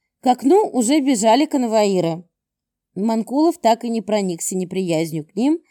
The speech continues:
хотя, казалось бы, эти пятеро – отрывают его от важнейшего дела. Можно просто сбежать, оставив их самих разбираться со своими проблемами,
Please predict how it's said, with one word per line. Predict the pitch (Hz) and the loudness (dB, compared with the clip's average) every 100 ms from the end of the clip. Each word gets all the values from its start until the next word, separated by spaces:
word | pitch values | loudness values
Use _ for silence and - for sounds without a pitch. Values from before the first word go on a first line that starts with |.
| _ _ _ | _ _ _
хотя, | 226 220 302 339 349 - | 0 2 4 2 0 -2
казалось | 208 208 240 262 233 | 0 2 2 0 -2
бы, | 208 | -2
эти | 196 190 | -2 -6
пятеро – | - 220 285 302 294 285 _ _ _ | -2 0 2 2 2 0 _ _ _
отрывают | 254 254 277 202 254 285 | -2 0 0 4 4 2
его | 247 196 220 | -2 -2 -2
от | 214 | 0
важнейшего | 180 190 185 202 208 185 196 | -2 -2 -2 -4 -4 -6 -6
дела. | 165 160 151 143 _ _ _ - | -4 -4 -4 -8 _ _ _ 0
Можно | 277 339 285 | 2 2 0
просто | 233 277 285 | 0 -2 -2
сбежать, | 240 220 240 220 277 - _ | -6 -2 0 0 0 -4 _
оставив | - 233 254 226 202 202 | -4 -2 -2 -2 -2 -6
их | - 311 - | -4 -4 -2
самих | 254 202 226 285 _ _ _ _ | -2 -2 -2 -6 _ _ _ _
разбираться | 240 214 220 226 285 320 | -4 0 2 2 2 0
со | 269 | -2
своими | 220 202 202 247 240 | -2 -2 0 0 -2
проблемами, | - 175 170 185 190 233 277 | -2 -4 -2 -4 -2 0 -2